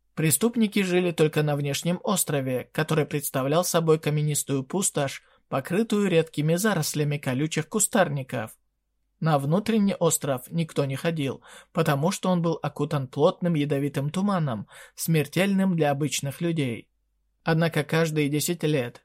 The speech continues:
на один месяц туман рассеивался, открывая путь сокровищам. И каждый раз находились отважные люди,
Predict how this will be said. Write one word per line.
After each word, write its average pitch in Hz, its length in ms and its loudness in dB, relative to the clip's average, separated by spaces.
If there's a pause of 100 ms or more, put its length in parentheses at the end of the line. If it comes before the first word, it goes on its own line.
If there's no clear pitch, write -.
(120)
на 156 140 0
один 147 260 0
месяц 180 500 0
туман 147 360 0
рассеивался, 160 840 0 (280)
открывая 151 520 4
путь 135 260 -4
сокровищам. 135 840 -2 (560)
И 143 100 -2
каждый 147 400 0
раз 175 240 2
находились 156 520 0
отважные 147 580 -2
люди, 139 380 -4